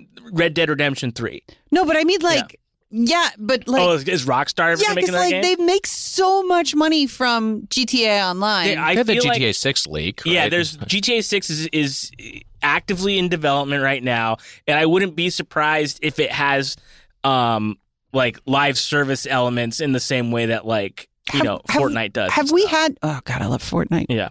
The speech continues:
Speaker 2: I got to play Fortnite again, uh, in a North American server with that North American ping, and it is sweet, sweet mana.
Speaker 3: Is, uh, is Fortnite an open world game?
Speaker 2: Hmm.
Speaker 1: Hmm.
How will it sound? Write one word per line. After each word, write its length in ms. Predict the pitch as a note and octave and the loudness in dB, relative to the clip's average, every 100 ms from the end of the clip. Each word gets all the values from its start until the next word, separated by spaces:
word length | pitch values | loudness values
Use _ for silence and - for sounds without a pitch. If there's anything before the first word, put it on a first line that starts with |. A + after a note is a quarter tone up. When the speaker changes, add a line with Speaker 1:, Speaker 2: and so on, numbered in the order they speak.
| - | 0
Speaker 2:
I 60 | |
got 120 | A#3+ B3+ | 0 0
to 80 | |
play 160 | A#3+ F#3 | 0 -2
Fortnite 400 | - F#3 D3 F3 | 0 0 0 -2
again, 360 | D#3 D#3 D3 - - | 0 0 0 -2 -2
uh, 180 | C3+ - | -2 -2
in 160 | F3 E3+ | 0 0
a 80 | |
North 240 | D#3 D#3+ D#3 | 2 0 0
American 340 | D#3+ D3+ E3 | 0 2 0
server 480 | - D#3+ D3 D3 C#3+ - - - _ _ | 0 2 2 2 0 -8 -20 -20 _ _
with 160 | F3+ F3 | 0 2
that 120 | D#3 | 2
North 240 | E3 E3+ | 2 2
American 400 | F3 D#3+ D#3 D#3 | 2 2 2 0
ping, 340 | - E3+ D#3 D3 | 2 2 2 2
and 140 | D#3 | 2
it 120 | E3+ | 4
is 380 | F3+ D#3 C#3 - - _ - | 4 2 -2 -6 -10 _ -8
sweet, 1120 | - - - - - E3 F#3 G#3 G#3+ - - - _ _ _ - | -6 -4 -6 -8 -6 0 2 2 0 -4 -10 -12 _ _ _ -6
sweet 520 | - - E3 E3+ F3+ | -4 -2 0 0 2
mana. 520 | D#3+ D3+ C#3 - C3+ - _ | 0 0 0 -2 -4 -10 _
Speaker 3:
Is, 200 | A#2 G#2+ | -2 0
uh, 280 | A2+ G#2+ G#2 | 2 2 2
is 140 | A2+ - | -2 -4
Fortnite 340 | D#3+ G3 C#4+ | -4 -2 -2
an 80 | C#4+ | -2
open 220 | C#4 - D4 | -4 0 0
world 180 | D#4 | 0
game? 240 | E4 F4+ E4+ _ _ _ _ _ _ _ _ _ _ _ _ _ _ _ _ _ _ _ _ _ _ - - | -2 -4 -6 _ _ _ _ _ _ _ _ _ _ _ _ _ _ _ _ _ _ _ _ _ _ -12 0
Speaker 2:
Hmm. 200 | D#4+ C#3+ A2+ - | 2 2 -2 -2
Speaker 1:
Hmm. 220 | D3 | 0